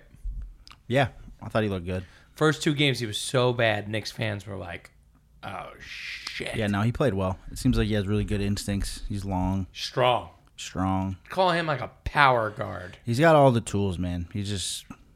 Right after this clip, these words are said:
Speaker 1: he's gotta know how to, when to, when and how to pick his spots.
Speaker 2: Sure.
Speaker 1: And he'll be fine.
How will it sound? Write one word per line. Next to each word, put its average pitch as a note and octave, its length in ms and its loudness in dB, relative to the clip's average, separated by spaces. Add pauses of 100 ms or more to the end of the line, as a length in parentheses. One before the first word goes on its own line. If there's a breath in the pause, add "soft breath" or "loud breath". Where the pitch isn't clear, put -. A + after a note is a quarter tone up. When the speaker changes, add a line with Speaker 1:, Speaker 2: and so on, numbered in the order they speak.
(100)
Speaker 1:
he's A2 120 -2
gotta A#2 220 6
know A2 180 4
how G#2+ 120 4
to, - 100 -8
when G#2 280 -2
to, G2 400 -2 (140)
when A2 180 0
and G#2+ 120 0
how G#2+ 120 0
to G2 60 -2
pick G#2+ 220 -6
his F2+ 100 -10
spots. - 540 -6
Speaker 2:
Sure. A#2+ 300 -4
Speaker 1:
And F#2+ 80 -8
he'll F#2 120 -6
be F#2 80 -10
fine. - 380 -14